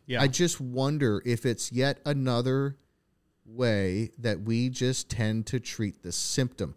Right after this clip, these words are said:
Speaker 1: Yes,
Speaker 2: There's
Speaker 1: I hundred
Speaker 2: something
Speaker 1: percent
Speaker 2: going
Speaker 1: agree.
Speaker 2: on underneath. There's
Speaker 1: Absolutely.
Speaker 2: something underlying.
Speaker 1: Absolutely.
Speaker 2: There's a sickness. If you, if you, if you change the, the gun thing in this particular scenario, you're treating,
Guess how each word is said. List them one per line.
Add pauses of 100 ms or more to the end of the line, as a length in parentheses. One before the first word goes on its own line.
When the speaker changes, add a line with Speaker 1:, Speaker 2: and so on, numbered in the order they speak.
Speaker 1:
Yes,
Speaker 2:
There's
Speaker 1:
I
hundred
Speaker 2:
something
Speaker 1:
percent
Speaker 2:
going
Speaker 1:
agree.
Speaker 2:
on
underneath.
There's
Speaker 1:
Absolutely.
Speaker 2:
something
underlying.
Speaker 1:
Absolutely. (220)
Speaker 2:
There's
a
sickness.
If
you, (500)
if
you,
if
you (540)
change
the,
the
gun
thing
in
this
particular
scenario,
you're
treating,